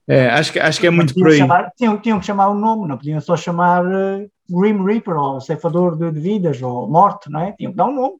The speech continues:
Speaker 2: é o Roy.
Speaker 1: Exatamente. Ficou o Roy the Reaper. Ficou,
Speaker 2: Roy the
Speaker 1: ficou,
Speaker 2: Reaper.
Speaker 1: ficou engraçado, ficou engraçado. É isso, pessoal. Children of Bodom aí, mais uma, mais uma que, que a mascote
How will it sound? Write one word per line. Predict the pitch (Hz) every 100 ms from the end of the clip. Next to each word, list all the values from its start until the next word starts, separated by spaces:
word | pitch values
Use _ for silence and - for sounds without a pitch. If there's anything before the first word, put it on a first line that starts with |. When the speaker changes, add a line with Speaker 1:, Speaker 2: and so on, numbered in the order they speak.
| _
Speaker 2:
é | 415
o |
Roy. | - 170
Speaker 1:
Exatamente. | 127 107 117 120 135 -
Ficou | - - 214
o | 147
Roy | 139 131
the | 131
Reaper. | 120 117 113 117 127 - _
Ficou, | - 254 -
Speaker 2:
Roy |
the | 165
Speaker 1:
ficou, | 202
Speaker 2:
Reaper. | 127 107 - - _ _ _ _
Speaker 1:
ficou | - 214
engraçado, | 135 107 - 101 -
ficou | - 113
engraçado. | 101 95 - 104 - _ _ _ _ _ -
É | 127
isso, | 135 135
pessoal. | 113 107 - -
Children | - 147 143 143
of | 131
Bodom | 131 139 135 135
aí, | 139 165 170 _ _ _ _
mais | 131 120 131
uma, | 147 156 160
mais | 143 131 131
uma | 139 139
que, | 135 139 139
que | 143
a |
mascote | 143 135 - 139 139